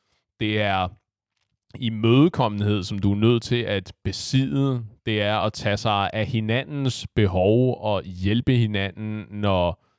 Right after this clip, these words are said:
der er, øh, når det er nødvendigt. Det er at løfte lidt mere de dage, hvor du kan løfte tungere, og, øh, stole på, at din partner, øh, tager sig af dig, når du har brug for det,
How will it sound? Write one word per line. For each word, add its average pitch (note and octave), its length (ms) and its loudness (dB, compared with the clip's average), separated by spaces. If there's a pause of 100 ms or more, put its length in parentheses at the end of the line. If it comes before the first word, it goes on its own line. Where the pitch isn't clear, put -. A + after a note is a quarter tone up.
(200)
der F2+ 240 0
er, F2 420 -2
øh, D2 340 -6
når F#2 220 -4
det G2 120 -4
er G#2 60 -2
nødvendigt. G2+ 640 -2 (420)
Det G#2 80 -4
er G#2+ 60 0
at G2+ 80 0
løfte B2 440 4
lidt A#2+ 260 0
mere G#2 400 0
de A#2 160 0
dage, G#2+ 320 0
hvor G2+ 160 2
du A2+ 160 2
kan A2+ 200 2
løfte G2 320 -2
tungere, A2 800 0
og, F2+ 360 -2 (540)
øh, F#2 320 -2 (540)
stole C3 600 4
på, A2 300 4
at F#2+ 200 -4
din G#2+ 300 -4
partner, G#2 640 0 (440)
øh, F#2 240 -4
tager G2 200 -2
sig F2+ 200 -2
af G#2 80 -2
dig, G2 220 0
når G2+ 100 -4
du G2+ 180 0
har G2+ 60 4
brug G2 260 -2
for G2+ 100 -2
det, F2+ 260 -6